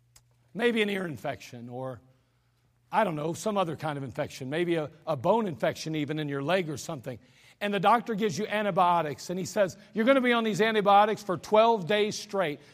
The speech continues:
Don't miss a day, don't miss a time, because it's important that you build up that, that, that, that particular medication in your body. It'll continue to do its work, but you must take it consistently. You must take it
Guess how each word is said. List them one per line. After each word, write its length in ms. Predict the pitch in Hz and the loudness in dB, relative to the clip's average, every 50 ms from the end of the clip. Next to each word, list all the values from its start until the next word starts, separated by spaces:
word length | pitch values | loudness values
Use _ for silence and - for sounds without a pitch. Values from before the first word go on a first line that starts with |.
| _ _ _ | _ _ _
Don't 220 | - 233 233 240 233 | 2 2 2 2 2
miss 200 | 240 240 240 - | 0 0 2 2
a 40 | 226 | 0
day, 260 | 185 214 214 214 208 | 2 4 4 4 2
don't 220 | 190 202 220 208 214 | 2 0 -2 -2 -2
miss 180 | 226 190 - | -4 -2 0
a 60 | 240 | -2
time, 340 | 202 - 208 202 202 202 202 | -2 0 0 0 0 0 -2
because 300 | 196 185 139 208 202 147 | -2 -4 -4 -4 -4 -4
it's 140 | 175 139 - | -4 -4 -4
important 500 | 196 170 - - 226 220 226 220 208 - - - - | -4 -4 -2 2 2 2 2 2 -2 -6 -10 -8 -4
that 220 | - 190 - - 208 | -2 -2 0 0 -2
you 80 | 180 | -2
build 340 | 135 120 185 214 214 214 214 | 0 2 4 4 4 4 2
up 260 | - 214 202 208 208 - | 2 2 2 2 2 2
that, 480 | 196 185 180 180 - - - - _ | 2 2 2 2 -2 -10 -20 -6 _
that, 280 | - 202 185 - - 165 | 2 2 2 0 -2 -2
that, 300 | 175 180 175 147 - 175 | 0 0 0 0 -2 -2
that 180 | 196 196 151 | -2 -2 -2
particular 460 | - 170 - - 233 - 240 220 208 202 | -4 -6 -4 -4 -2 -2 -2 -2 0 0
medication 560 | 202 202 190 175 - 196 202 - - 214 202 | 0 0 0 -2 -2 -2 -2 -2 -2 -4 -4
in 60 | 185 | -4
your 120 | 165 156 | -4 -4
body. 460 | 135 117 165 180 190 190 190 180 175 - - - - | 0 2 4 4 4 4 4 2 -2 -6 -8 -8 -2
It'll 180 | 196 196 170 | -2 -2 0
continue 420 | - - 160 - - 233 233 233 220 | 0 -2 -4 -2 -2 -2 0 -2 -2
to 100 | 190 190 | -4 -4
do 180 | 151 214 214 | -2 0 0
its 200 | 202 175 - - | 0 0 -4 -6
work, 300 | - 196 208 196 190 - - - - | -4 -2 0 0 -2 -4 -8 -8 -4
but 180 | - 214 - - | -4 -4 -2 -2
you 60 | 208 | -2
must 280 | 202 208 226 226 - - | 0 0 0 -2 -2 -4
take 200 | 233 226 - 208 | -4 -4 -2 -4
it 100 | 175 - | -4 -6
consistently. 640 | - 180 151 - - 240 - - - 220 196 214 214 | -6 -6 -4 -4 -4 -4 -4 -4 -6 -6 -6 -4 -4
You 120 | 214 208 | -4 -2
must 240 | 208 208 196 - - | -2 -4 -4 -4 -2
take 180 | 208 202 202 202 | -2 -2 -2 -4
it 100 | 214 | -6